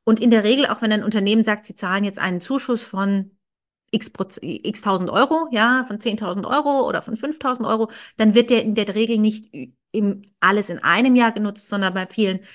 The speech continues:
streckt sich das dann, gerade wenn die Summen höher sind, über mehrere Jahre.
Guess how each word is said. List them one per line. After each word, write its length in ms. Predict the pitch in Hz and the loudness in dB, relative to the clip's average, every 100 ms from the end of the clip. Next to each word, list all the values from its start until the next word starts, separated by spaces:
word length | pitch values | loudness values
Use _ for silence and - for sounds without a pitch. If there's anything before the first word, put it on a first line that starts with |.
| - _ | -20 _
streckt 400 | - 208 202 - | -4 -2 -2 -4
sich 140 | 214 | -6
das 200 | 196 185 | -6 -6
dann, 140 | 180 | -8
gerade 300 | 180 170 190 | -2 0 0
wenn 100 | 185 | -2
die 80 | 180 | -6
Summen 300 | 175 180 175 | -6 -6 -4
höher 160 | 214 233 | -2 -2
sind, 180 | 214 208 | -2 -4
über 220 | 190 180 | -6 -6
mehrere 460 | 170 165 160 156 | -6 -8 -10 -10
Jahre. 420 | 147 135 151 - | -12 -12 -14 -16